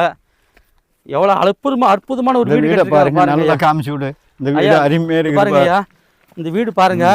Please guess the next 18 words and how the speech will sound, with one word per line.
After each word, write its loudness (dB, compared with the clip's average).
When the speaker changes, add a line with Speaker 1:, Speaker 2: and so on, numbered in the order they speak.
Speaker 2:
ம், -8
சூப்பரா -2
இருக்குது -2
Speaker 1:
இந்த 0
Speaker 2:
பாரு. 0
Speaker 1:
வீட்டுக்குள்ள 0
நான் -2
போறேன் 2
பாருங்க 2
ஐயா. 4
Speaker 2:
ம், -2
ம், -4
நீங்க -2
போங்க. -4
ஒண்ணும் -4
பயம் 4
இல்லாத 0
போங்க, -2